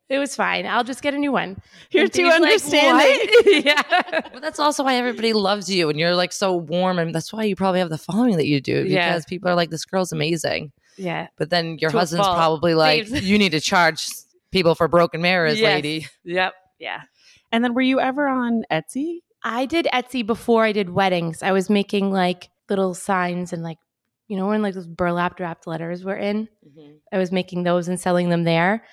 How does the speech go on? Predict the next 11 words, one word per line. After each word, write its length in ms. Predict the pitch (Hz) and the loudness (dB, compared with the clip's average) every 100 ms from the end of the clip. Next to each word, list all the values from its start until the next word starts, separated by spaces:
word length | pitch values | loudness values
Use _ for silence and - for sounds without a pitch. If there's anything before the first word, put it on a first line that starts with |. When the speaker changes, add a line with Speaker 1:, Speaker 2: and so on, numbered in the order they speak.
| _ - | _ -4
Speaker 1:
Um, 520 | 190 185 175 175 175 _ _ _ _ _ _ - - | 0 2 0 -2 -6 _ _ _ _ _ _ -20 -8
but 160 | 220 202 | -6 -2
the 100 | 196 | -4
wedding 640 | 180 196 202 208 202 202 - _ _ _ | 0 0 0 -2 -2 -6 -10 _ _ _
part, 380 | - 214 208 - | -2 0 0 -2
I 80 | 208 | -4
never 320 | 190 185 185 | -2 0 -2
did 320 | 170 196 185 185 | -2 0 0 0
on 160 | 175 | -2
Etsy 460 | 190 165 - 170 170 | -4 -10 -12 -14 -12
because 420 | 175 190 175 - | -10 -6 -6 -6